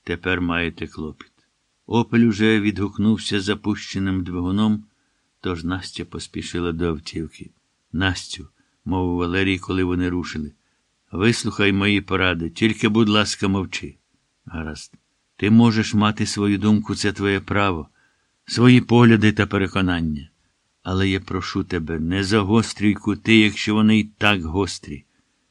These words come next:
Не потрібно нав'язувати свої переконання іншим.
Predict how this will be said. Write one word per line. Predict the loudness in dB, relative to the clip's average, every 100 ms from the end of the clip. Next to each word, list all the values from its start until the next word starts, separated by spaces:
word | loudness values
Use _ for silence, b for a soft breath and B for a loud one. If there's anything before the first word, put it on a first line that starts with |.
| -8
Не | 0 2
потрібно | 4 4 8 8 8 8
нав'язувати | 8 6 6 4 4 2 2 0
свої | 2 4 4
переконання | 4 0 -2 4 6 8 8 6
іншим. | 4 0 0 -4 -10